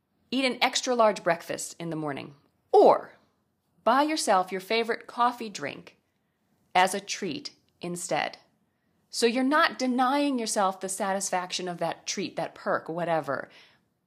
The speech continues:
But you're not eating the super high fat, super sugary, obviously very unhealthy, but delicious donut. Start making promises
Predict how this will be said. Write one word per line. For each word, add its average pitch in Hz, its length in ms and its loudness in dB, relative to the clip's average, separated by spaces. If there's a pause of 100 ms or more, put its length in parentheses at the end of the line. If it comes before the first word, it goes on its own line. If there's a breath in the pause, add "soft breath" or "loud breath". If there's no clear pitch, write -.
(320)
But 214 220 2
you're 226 100 -2
not 240 320 4
eating 165 420 -4
the 165 120 -6
super 190 360 -2
high 165 220 0
fat, 143 420 -2 (880 soft breath)
super 214 420 2
sugary, 160 720 -2 (100)
obviously 175 600 2
very 143 280 -2
unhealthy, 156 640 -4 (420 soft breath)
but 160 140 -8
delicious 196 640 0 (400 soft breath)
donut. 220 500 -2 (1700)
Start 240 520 2
making 226 440 -6
promises 208 840 -6